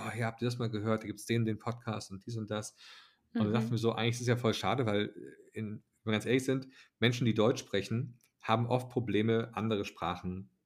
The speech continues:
Speaker 1: zu sprechen oder
Speaker 2: <laughs>
Speaker 1: hören zu wollen.“ Auch wenn das jetzt ein bisschen verrückt klingt, weil wir ja schon eigentlich zwanzig einundzwanzig sind, äh, zwanzig zweiundzwanzig sind. Ups.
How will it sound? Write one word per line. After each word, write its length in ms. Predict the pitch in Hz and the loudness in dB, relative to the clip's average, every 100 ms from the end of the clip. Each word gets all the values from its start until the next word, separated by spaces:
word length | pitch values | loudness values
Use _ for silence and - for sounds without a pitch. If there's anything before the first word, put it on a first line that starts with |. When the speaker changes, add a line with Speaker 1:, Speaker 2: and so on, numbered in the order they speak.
| _ _ _ - | _ _ _ -20
Speaker 1:
zu 140 | - 117 | -8 -6
sprechen 480 | - - 98 - 139 | -6 -6 -6 -6 -6
oder 200 | 113 113 | 0 0
Speaker 2:
<laughs> 200 | 107 - | 2 2
Speaker 1:
hören 280 | 107 95 | 4 2
zu 200 | 95 101 | -2 -4
wollen.“ 180 | 90 87 | -2 -2
Auch 140 | 98 117 | -2 -2
wenn 60 | |
das 100 | 120 | -2
jetzt 120 | 113 | -2
ein 40 | - | -4
bisschen 180 | 110 101 | -6 -4
verrückt 300 | - 110 - | -2 -2 0
klingt, 260 | 139 196 | -2 0
weil 120 | 98 | 0
wir 60 | 95 | 0
ja 80 | 95 | 0
schon 180 | - 98 | -2 -6
eigentlich 260 | 98 101 | -4 -6
zwanzig 300 | - 98 95 | -8 -10 -8
einundzwanzig 520 | 85 92 131 190 - | -10 -8 -6 -8 -8
sind, 260 | - - - | -12 -14 -8
äh, 80 | 101 | -10
zwanzig 240 | 98 95 | -8 -10
zweiundzwanzig 380 | - 143 101 139 | -4 -2 -2 -6
sind. 180 | 98 87 | -8 -12
Ups. 300 | - - - | -18 -20 -20